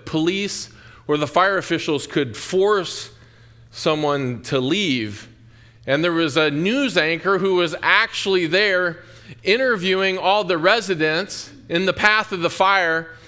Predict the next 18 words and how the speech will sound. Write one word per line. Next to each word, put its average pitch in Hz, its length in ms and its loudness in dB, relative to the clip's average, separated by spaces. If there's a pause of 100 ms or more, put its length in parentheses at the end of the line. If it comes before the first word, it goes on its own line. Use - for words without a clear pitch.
(220)
asking 220 640 0
them 196 220 2
all 208 340 2
the 180 180 0
same 196 380 0
question. 127 840 -2 (560)
"Are 233 340 4
you 233 320 0
willing 196 760 0
to 185 160 0
leave? 170 680 -4 (1400)
Are 247 480 4
you 208 760 -2
willing 165 920 0 (220)
to 151 180 -2
leave?" 120 800 -6 (3500)
This 123 260 -6
was 131 520 -6